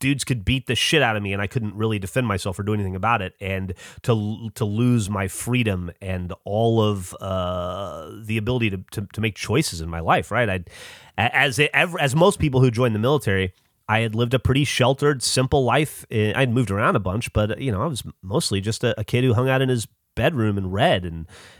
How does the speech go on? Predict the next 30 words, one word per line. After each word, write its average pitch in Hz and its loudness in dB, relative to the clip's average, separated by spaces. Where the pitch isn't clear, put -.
and 95 -2
really 139 4
liked 135 0
my 127 0
parents 120 0
and, 87 -8
and, 90 -8
uh, 92 -10
w-, 92 -12
didn't 151 0
get 170 4
up 156 2
to - -6
too - -2
much 151 0
nonsense. 120 -2
And 104 -2
so 110 2
it 101 -2
was 107 0
gonna 151 2
be 127 4
a 104 4
ra-, 117 4
I 120 2
knew 208 4
it 180 6
was 135 0
gonna 127 2
be 104 0